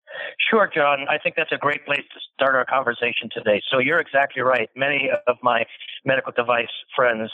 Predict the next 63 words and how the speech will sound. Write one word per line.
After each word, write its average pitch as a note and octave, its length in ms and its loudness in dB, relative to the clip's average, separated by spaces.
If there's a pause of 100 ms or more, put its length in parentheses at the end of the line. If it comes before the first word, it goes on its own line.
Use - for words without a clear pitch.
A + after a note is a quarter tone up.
they B2 160 2
often B2 420 2
tell B2 200 4
me A#2+ 180 0
that A2+ 100 -4
they A#2 140 0 (140)
fear B2 340 2
the A2+ 160 0
F A2 180 2
D A2 140 0
A. G2+ 180 2 (460)
And B2 160 4
I B2+ 140 2 (100)
say, C3 240 -2 (100)
"No, C#3+ 180 2
no, C#3 100 4
no, B2 100 4
no. G#2 300 2
You C#3 160 0
should C3+ 260 0
have C3+ 180 2
a B2 80 4
healthy C3 320 0
respect - 480 -2 (300)
for D3+ 100 2
the A#2+ 200 0
F A2+ 160 0
D A2 140 0
A." A2 220 0 (320)
As A#2 140 2 (260)
we've B2 220 -4
talked B2+ 220 -2
about A#2 260 0
before, B2+ 340 2
John, A2+ 280 2
as G#2+ 120 2
I A#2 40 2
like A2+ 240 4
to - 80 -14 (100)
say, A2 180 2 (360)
a, A#2+ 60 6 (160)
a - 100 -4
physician A#2+ 440 -4
can B2 160 -4 (200)
kill B2 140 2
patients A#2 440 -4
one A#2+ 160 2
at A#2+ 80 0
a A2+ 80 0
time, A2+ 340 0
but A#2 120 0
an A2+ 120 0
F A#2 160 2
D A#2 120 0
A A#2 120 0
reviewer A#2+ 380 2
can G#2+ 260 -18
kill A#2 100 2
patients A2+ 460 -4
thousands B2 400 0
at G#2 80 -4
a G#2 60 0 (100)
time. F#2+ 200 0